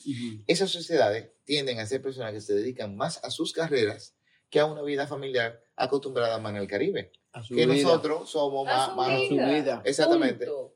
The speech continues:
Speaker 2: Más mano de obra, tú sabes. Eso no, lo, ya
Speaker 1: Lo
Speaker 2: los
Speaker 1: que, lo que me
Speaker 2: veinticinco
Speaker 1: pasó
Speaker 2: tienen
Speaker 1: a
Speaker 2: tres
Speaker 1: mí.
Speaker 2: muchachos.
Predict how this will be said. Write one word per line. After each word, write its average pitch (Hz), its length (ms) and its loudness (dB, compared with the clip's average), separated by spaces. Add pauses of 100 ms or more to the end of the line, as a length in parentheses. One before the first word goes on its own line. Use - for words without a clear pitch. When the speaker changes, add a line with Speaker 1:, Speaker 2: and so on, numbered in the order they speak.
Speaker 2:
Más 160 300 6
mano 139 240 -2
de 143 100 -2
obra, 113 540 2
tú 123 80 -6
sabes. 110 580 -2 (180)
Eso 123 300 4
no, 123 240 2
lo, 120 320 2 (160)
ya 135 240 8
Speaker 1:
Lo 156 80 8
Speaker 2:
los 147 80 4
Speaker 1:
que, 147 60 0
lo 156 120 4
que 165 60 0
me 156 60 4
Speaker 2:
veinticinco 156 60 4
Speaker 1:
pasó 143 120 2
Speaker 2:
tienen 147 160 4
Speaker 1:
a 160 60 6
Speaker 2:
tres 143 120 6
Speaker 1:
mí. 131 60 -2
Speaker 2:
muchachos. 120 480 4